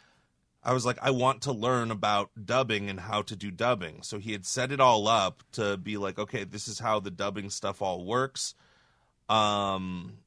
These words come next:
with the beeps and everything." And I did it, and I was like, "This broke my brain. I don't know how to do this. This is, this seems like an impossible task." Uh, and he laughed, and he was like, "You get used to it." And I was like, "Okay,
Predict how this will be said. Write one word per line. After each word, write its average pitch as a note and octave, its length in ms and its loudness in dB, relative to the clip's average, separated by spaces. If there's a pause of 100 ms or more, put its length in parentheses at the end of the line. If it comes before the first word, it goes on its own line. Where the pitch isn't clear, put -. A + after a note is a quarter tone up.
with - 140 -20
the - 40 -20
beeps F3 540 -8
and A2 100 -8
everything." C#3 680 -4 (500)
And F#2+ 100 -10
I F#2 60 -6
did C3+ 300 -4
it, C3 240 0
and G#2+ 160 -6
I G2+ 100 -2
was F#2+ 220 -8
like, F2+ 320 -6
"This A2+ 300 -6
broke G#2 500 -2
my F2+ 140 -6
brain. E2+ 420 -6 (120)
I G2+ 100 -2
don't G#2 240 -2
know G2+ 140 -4
how G2+ 80 -6
to F2 100 -10
do E2 220 -12
this. - 240 -16
This F#2+ 180 -10
is, F#2 240 -10 (260)
this G2+ 120 -10
seems G#2+ 280 -6
like G2 200 -4 (120)
an G2+ 140 -6
impossible F#2 720 -6
task." - 520 -12 (640)
Uh, G2 300 2
and F#2+ 80 -8
he G2+ 80 -6
laughed, D#3 300 2
and G#2 100 -12
he G#2+ 60 -6
was G2+ 120 -8
like, G2 220 -10
"You F#2+ 100 -18
get F#2+ 220 -10
used F2+ 260 -10
to D2+ 100 -14
it." D#2+ 100 -20 (180)
And F2 100 -16
I E2 60 -16
was E2 100 -18
like, - 120 -20 (160)
"Okay, A#2 340 0